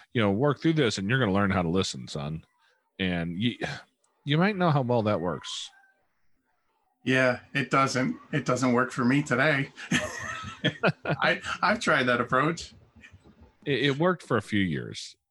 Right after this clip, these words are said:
Speaker 1: It worked
Speaker 2: Yeah.
Speaker 1: for a few years until my kids started to get older and, and actually grow their own personality and their own thought processes and that sort of thing.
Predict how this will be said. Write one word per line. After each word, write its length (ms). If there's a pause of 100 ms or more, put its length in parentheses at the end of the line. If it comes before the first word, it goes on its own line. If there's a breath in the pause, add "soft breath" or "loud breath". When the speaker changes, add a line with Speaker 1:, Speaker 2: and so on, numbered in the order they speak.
Speaker 1:
It 80
worked 260
Speaker 2:
Yeah. 40
Speaker 1:
for 60
a 40
few 140
years 200
until 260
my 160
kids 280
started 260
to 80
get 80
older 260
and, 160
and 140
actually 300
grow 200
their 140
own 140
personality 680
and 100
their 100
own 220
thought 280
processes 760 (380 soft breath)
and 120
that 200
sort 200
of 80
thing. 300